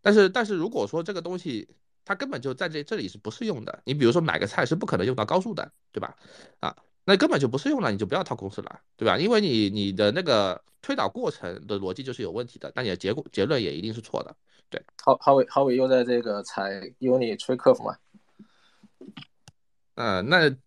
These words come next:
Speaker 1: 么讲呢？那个他
Speaker 2: 啊，这不重要，不重要。我，我，我，我也，我也同意吹。哎，我请教一个问题，那个我一直没想明白，就是这个如果新的一个项目，我上，我们上次讨论过这个问题吧，对吧？如果一个新的项目，对吧？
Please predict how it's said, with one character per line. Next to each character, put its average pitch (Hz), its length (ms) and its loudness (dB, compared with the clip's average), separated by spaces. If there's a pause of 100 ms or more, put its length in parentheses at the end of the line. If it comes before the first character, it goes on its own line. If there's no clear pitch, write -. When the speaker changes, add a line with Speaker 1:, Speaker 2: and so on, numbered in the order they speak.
Speaker 1:
么 233 60 8
讲 95 220 0
呢？ 98 260 -2
那 160 120 -6
个 117 300 2
他 127 180 2
Speaker 2:
啊， 156 80 6
这 185 60 10
不 190 120 6
重 226 140 10
要， 214 100 10
不 202 80 0
重 220 140 4
要。 202 160 4
我， 156 120 -2
我， 151 200 0
我， 151 180 -2
我 165 140 6
也， 170 140 6
我 156 120 0
也 165 100 4
同 160 160 -6
意 160 60 -6
吹。 160 140 -4
哎， 185 160 2
我 156 120 -2
请 156 160 -6
教 160 120 0
一 - 20 0
个 175 60 -4
问 180 120 -2
题， 110 160 -20 (360)
那 233 200 0
个 131 380 2 (140)
我 156 120 2
一 233 60 4
直 339 80 -6
没 349 100 0
想 117 160 -2
明 220 140 -6
白， 170 100 6
就 208 140 0
是 170 400 0
这 160 180 2
个 120 300 0
如 185 160 0
果 110 340 0 (180)
新 202 380 2
的 175 140 6
一 135 100 0
个 143 120 0
项 131 260 4
目， - 180 -10
我 123 120 -6
上， 240 160 6
我 123 60 2
们 208 80 0
上 311 120 4
次 - 80 -10
讨 - 80 -2
论 143 100 2
过 208 60 4
这 165 80 4
个 127 60 2
问 107 80 -6
题 - 80 -14
吧， 80 100 -10
对 82 100 -20
吧？ - 60 -20 (460)
如 180 100 2
果 202 100 10
一 185 60 6
个 185 60 6
新 208 260 0
的 196 80 2
项 143 220 2
目， 110 100 -4
对 107 100 -2
吧？ 104 120 -2